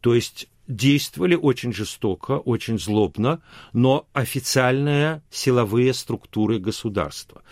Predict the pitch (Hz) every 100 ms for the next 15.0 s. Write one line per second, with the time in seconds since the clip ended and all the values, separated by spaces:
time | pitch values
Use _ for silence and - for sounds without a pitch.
0 | - - - 139 170 226 190 180 180 -
1 | 214 226 123 101 95 147 156 147 139 139
2 | 131 135 139 147 151 143 - 143 139 95
3 | 101 135 120 110 113 110 107 - 120 -
4 | 117 117 - - - - 131 131 135 127
5 | 123 123 127 117 113 113 110 - 123 117
6 | 127 120 - 120 147 175 - - 110 104
7 | - - 135 135 143 139 - 143 127 123
8 | 120 120 - 92 - 104 117 120 120 -
9 | 104 110 98 - - - 101 151 - -
10 | - - - - 139 156 - - 135 -
11 | 185 196 175 165 117 170 - 143 113 165
12 | 147 131 135 127 127 131 175 226 120 85
13 | 90 - 95 82 90 85 127 202 - -
14 | - _ - - - 247 220 147 - 123